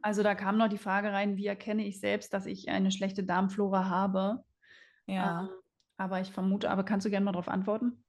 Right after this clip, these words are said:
Speaker 1: Ich kann mir die Antwort schon denken.
Speaker 2: <laughs>
Speaker 1: Du hast ja auch so ein bisschen, äh, schon drauf, bist schon drauf
Speaker 2: Ja.
Speaker 1: eingegangen.
Speaker 2: Ähm, also mit Darmflora oder das Fachwort Mikrobiota meint man ja immer so die Darmbakterien.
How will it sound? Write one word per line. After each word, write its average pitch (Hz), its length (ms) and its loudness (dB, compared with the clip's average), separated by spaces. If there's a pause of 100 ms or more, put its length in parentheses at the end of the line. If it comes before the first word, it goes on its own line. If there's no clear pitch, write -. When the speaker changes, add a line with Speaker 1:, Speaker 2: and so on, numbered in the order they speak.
(100)
Speaker 1:
Ich - 80 -20
kann 190 140 0
mir 202 60 4
die 202 120 -2
Antwort 196 280 -2
schon 190 140 -2
denken. 226 520 -2 (240)
Speaker 2:
<laughs> - 0 -
Speaker 1:
Du 254 360 6
hast - 240 4
ja 220 80 4
auch 220 40 2
so 220 100 0
ein 208 80 4
bisschen, 202 420 0
äh, 190 240 -2
schon 190 200 -2
drauf, 190 280 -2 (180)
bist - 160 -8
schon 190 140 -2
drauf 180 160 -4
Speaker 2:
Ja. - 60 -6
Speaker 1:
eingegangen. 202 480 0 (920)
Speaker 2:
Ähm, 247 680 6
also 220 200 4
mit 214 160 4
Darmflora 240 760 4
oder 202 140 2
das 196 160 -4
Fachwort 220 460 0
Mikrobiota 208 840 0
meint 185 180 0
man 190 140 -2
ja 180 120 -2
immer 180 220 -2
so 180 80 -4
die 170 100 -8
Darmbakterien. 175 1200 0